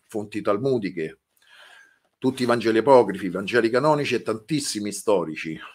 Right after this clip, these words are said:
ma il, eh, punto di svolta finale lo abbiamo trovato proprio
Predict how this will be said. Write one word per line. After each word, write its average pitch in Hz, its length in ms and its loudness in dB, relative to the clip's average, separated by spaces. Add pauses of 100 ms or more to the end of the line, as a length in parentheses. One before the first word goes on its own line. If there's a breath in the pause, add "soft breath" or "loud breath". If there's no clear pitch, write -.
(140)
ma 143 580 6
il, 117 600 4
eh, 85 640 -4
punto 139 280 0
di 123 100 0
svolta 131 400 4
finale 127 480 4
lo 117 100 2
abbiamo 120 380 2
trovato 127 560 6
proprio 131 680 2